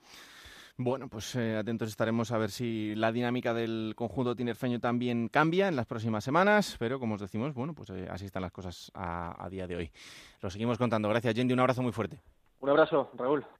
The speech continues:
Speaker 1: Bueno, y un último paso por las ciudades antes de hablar con el protagonista que nos está escuchando ya y que lo haremos en, eh, tres, cuatro minutitos. Antes vamos a ir hasta Santander porque el Racing nos sigue preocupando. El Racing caía este fin de semana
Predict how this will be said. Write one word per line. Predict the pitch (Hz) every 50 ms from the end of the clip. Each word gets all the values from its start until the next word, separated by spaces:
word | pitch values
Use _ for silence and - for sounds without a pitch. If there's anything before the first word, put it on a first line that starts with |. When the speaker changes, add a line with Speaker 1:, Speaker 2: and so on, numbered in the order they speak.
| _
Speaker 1:
Bueno, | - 156 202 190 160
y | 160 165 160 160 160 - -
un | 202 220 226
último | 233 233 220 185 220 202 202 190
paso | 214 208 - 190 196
por | 160 180 180 185
las | 180 180
ciudades | - - 160 170 190 180 165
antes | 165 160 165 151 135
de | 139 139 131
hablar | 120 123 131 127
con | 131 127
el | 127
protagonista | 117 127 123 120 120 127 127 120 135 117
que | 120
nos | 120 117 117
está | 117 - 123
escuchando | 113 - 135 123 - 127 123 123
ya | 120 127 139 160 175 180
y | 151 -
que | - 131 120 127 139 147
lo | 143 120 110 110 107
haremos | 104 104 110 110 110 104 - -
en, | 117 107 104 104 101 101 101 98 95 98 98
eh, | 101 98 98 98 95 90 -
tres, | - 107 101
cuatro | - - 107 98 101 101
minutitos. | 104 104 104 98 147 156 196 202 214 185 151
Antes | 151 139 143 151 135
vamos | 139 139 139 139
a | 202
ir | 147 156
hasta | - - 139 123
Santander | - 170 190 190 190 170 160 165 190 180
porque | 135 165 170 175 - - 190 196 208 196 -
el | - 139 139 135
Racing | - 160 170 156 - 185 170 170 160
nos | 139 120
sigue | - 131 123 120
preocupando. | - - 117 107 131 127 175 175 175 175 180 190 208 214
El | 165 -
Racing | 117 120 - 135 127 123
caía | 123 117 120 127
este | 127 117 - 120
fin | 110 123
de | 123 113
semana | 120 117 120 123 127 135 131